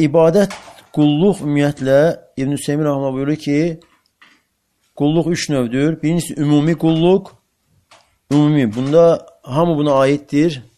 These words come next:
hamı buna daxildir. Müsəlmanlar da və qeyri-müsəlmanlar da. Dəlil də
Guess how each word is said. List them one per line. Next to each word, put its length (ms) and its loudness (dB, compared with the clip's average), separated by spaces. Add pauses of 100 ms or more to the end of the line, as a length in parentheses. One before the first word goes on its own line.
hamı 220 0
buna 220 0
daxildir. 720 -2 (380)
Müsəlmanlar 760 0
da 120 2 (760)
və 220 2 (360)
qeyri-müsəlmanlar 1080 0
da. 120 -2 (4000)
Dəlil 560 0
də 180 4